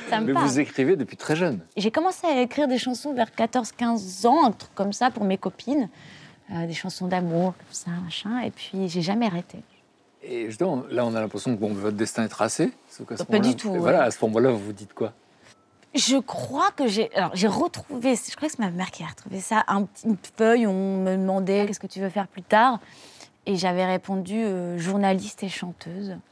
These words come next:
Speaker 1: Donc c'est plutôt drôle, parce que c'est exactement ce que j'ai fait dans ma vie jusqu'à maintenant.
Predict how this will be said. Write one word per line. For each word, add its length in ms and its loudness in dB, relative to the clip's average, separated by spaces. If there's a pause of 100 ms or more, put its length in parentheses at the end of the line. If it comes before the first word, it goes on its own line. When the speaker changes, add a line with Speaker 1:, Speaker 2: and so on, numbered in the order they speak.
(120)
Speaker 1:
Donc 120 -10
c'est 100 -18
plutôt 240 -12
drôle, 500 2 (560)
parce 200 -10
que 80 -4
c'est 180 -8
exactement 460 -6
ce 80 -10
que 80 -8
j'ai 140 -6
fait 140 -8
dans 120 -2
ma 160 -2
vie 160 -4
jusqu'à 420 -4
maintenant. 420 -8